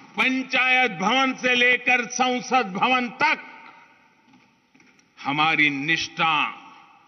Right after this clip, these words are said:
एक ही है, हमारी प्रेरणा एक रही।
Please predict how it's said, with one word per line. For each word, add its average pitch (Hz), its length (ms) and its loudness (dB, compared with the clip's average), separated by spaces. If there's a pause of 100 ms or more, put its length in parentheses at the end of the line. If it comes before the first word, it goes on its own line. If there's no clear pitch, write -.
(640)
एक 139 380 0
ही 147 460 -8
है, 98 200 -18 (1300)
हमारी 139 500 -2
प्रेरणा 165 960 0 (800)
एक 185 420 0
रही। 104 380 -12